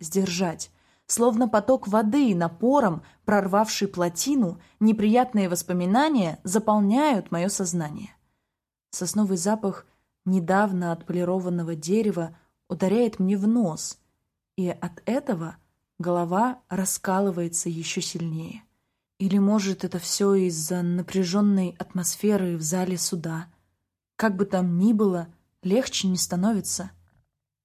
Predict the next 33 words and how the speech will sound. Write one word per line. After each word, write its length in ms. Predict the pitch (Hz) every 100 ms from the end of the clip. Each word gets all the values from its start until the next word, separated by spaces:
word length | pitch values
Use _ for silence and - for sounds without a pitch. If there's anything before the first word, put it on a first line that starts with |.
| -
Я 180 | 208 202
сцепляю 640 | - 214 202 208 202 196
руки, 420 | 214 285 - 185
лежащие 640 | 170 180 190 185 - 185
на 120 | 180 175
коленях, 580 | 190 202 185 170 -
так 260 | - 180 -
сильно, 580 | - 277 285 208 170 - _ _
что 240 | - -
ногти 380 | 196 240 254 -
впиваются 640 | 170 - 175 196 202 - 196
в 80 | -
кожу. 500 | - 175 160 190 - _ -
Острая 420 | 202 - 196 180
боль 320 | 170 247 208
пронзает 680 | - 165 170 165 185 165 160
меня, 340 | 170 165 170 - _ _ _ _ -
но 100 | 190
она 160 | 240
не 140 | 294 294
сравнится 640 | 285 277 277 330 330 196
с 140 | 180 196
мучительными 680 | 196 - 233 220 220 208
терзаниями 1040 | 196 202 180 175 233 240 202 175 165 160 - -
моей 340 | 175 175 202 185
души. 520 | 196 - - 170 160 _ _ _ _ _ _ -
Как 260 | 202 196 -
и 80 | 202
все 300 | - 240 196
остальные 540 | - 185 185 208 180
в 20 |
зале 280 | 170 180 180
суда, 460 | - 208 233 262